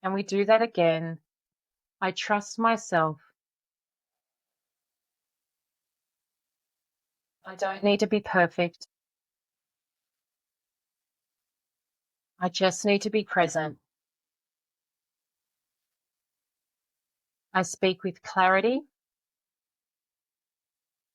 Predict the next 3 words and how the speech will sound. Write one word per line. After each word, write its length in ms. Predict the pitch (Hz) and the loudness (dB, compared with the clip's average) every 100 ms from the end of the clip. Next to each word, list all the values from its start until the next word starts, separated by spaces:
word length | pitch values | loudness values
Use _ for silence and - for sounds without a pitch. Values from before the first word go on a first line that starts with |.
| _ | _
calm, 520 | - 185 180 180 214 226 _ _ _ _ _ _ _ _ _ _ _ _ | 0 4 4 4 0 -8 _ _ _ _ _ _ _ _ _ _ _ _
and 180 | 170 175 | -4 -4
conviction. 840 | - 175 165 160 - - 151 143 | -2 -2 -2 -4 -4 -2 -2 -4